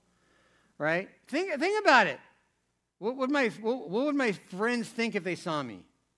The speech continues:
Right? Don't we say that? "What would my friends think if they saw me?" Would I be ashamed? Would I be embarrassed? Well, you shouldn't be, because you weren't embarrassed when you were in jail.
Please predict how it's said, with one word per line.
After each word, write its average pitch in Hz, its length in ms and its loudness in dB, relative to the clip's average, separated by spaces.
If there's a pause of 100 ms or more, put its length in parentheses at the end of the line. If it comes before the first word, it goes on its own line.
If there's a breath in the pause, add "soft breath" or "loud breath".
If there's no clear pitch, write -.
(360)
Right? 202 260 0
Don't 269 180 2
we 302 80 2
say 277 240 4
that? 339 300 4
"What 226 160 2
would 339 100 0
my 302 160 2
friends 247 300 -4
think 233 200 -4
if 190 100 -6
they 180 140 -4
saw 165 260 -4
me?" 107 220 -10 (1160)
Would 196 160 4
I 214 100 6
be 202 160 2
ashamed? 226 680 0 (1300)
Would 170 120 -2
I 175 80 4
be 185 140 0
embarrassed? 170 720 0 (180)
Well, 220 100 0
you 233 120 0
shouldn't 370 420 0
be, 285 260 2
because 214 260 -4
you 247 80 -2
weren't 330 180 0
embarrassed 285 460 4
when 339 160 0
you 349 120 2
were 349 80 2
in 330 100 0
jail. 392 560 6